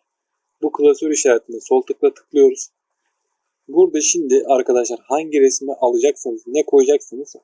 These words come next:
onun klasörüne gidip, eee,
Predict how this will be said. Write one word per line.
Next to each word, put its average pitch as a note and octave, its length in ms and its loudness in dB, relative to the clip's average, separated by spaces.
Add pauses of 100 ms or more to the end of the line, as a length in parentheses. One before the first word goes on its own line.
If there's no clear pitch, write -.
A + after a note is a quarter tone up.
onun D#3 220 0
klasörüne C#3+ 500 2
gidip, B2+ 260 -6 (680)
eee, A2+ 600 2